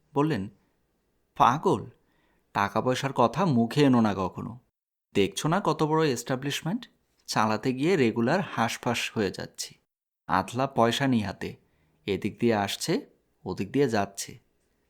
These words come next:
সোনু পণ্ডিত বুঝলেন, গাঁয়ের ছেলেগুলো লেখাপড়া শিখুক, তার চান না চৌধুরী সাহেব।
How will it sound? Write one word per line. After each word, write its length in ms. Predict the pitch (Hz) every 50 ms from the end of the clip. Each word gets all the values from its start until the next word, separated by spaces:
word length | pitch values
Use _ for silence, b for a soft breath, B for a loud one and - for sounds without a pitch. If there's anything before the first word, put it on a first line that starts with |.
| _ _ _ _ _ _ _ _ _ _ _ _ _ _ _ _ _ _ _ _ _ _ -
সোনু 320 | - - - 175 190 214
পণ্ডিত 360 | 214 226 220 220 240 240 233 156 -
বুঝলেন, 560 | 117 117 117 - 160 - 131 92 98 123 151 b b b b b b b 120 110
গাঁয়ের 280 | 113 113 131 165 202 196
ছেলেগুলো 540 | - - - 143 127 131 131 - 135 139 143
লেখাপড়া 520 | 131 110 98 - - 120 - 117 117 120
শিখুক, 640 | 117 - - - 117 117 - - 110 95 101 - _ _ _ _ _ _ _ -
তার 260 | 170 165 175 180 180 180 -
চান 240 | - 156 127 131 143
না 140 | 139 131
চৌধুরী 440 | 113 - - 95 92 - - 107 98
সাহেব। 320 | - - - 92 92 -